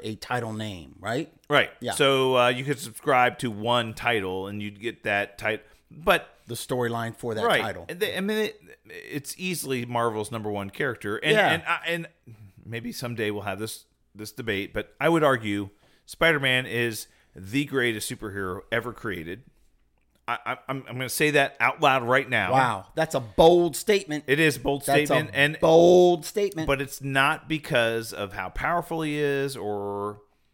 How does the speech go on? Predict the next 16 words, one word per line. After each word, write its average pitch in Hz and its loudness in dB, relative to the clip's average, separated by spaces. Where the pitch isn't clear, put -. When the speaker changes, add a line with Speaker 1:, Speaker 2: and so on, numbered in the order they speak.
Speaker 2:
you 113 -8
know, 98 -6
I, 135 0
I 139 4
would 135 4
argue 117 2
that 107 -6
Superman's 135 -4
probably 120 0
the 98 -4
most 101 -8
powerful 160 -2
superhero 87 -8
ever 87 -12
created. 85 -12
But 127 4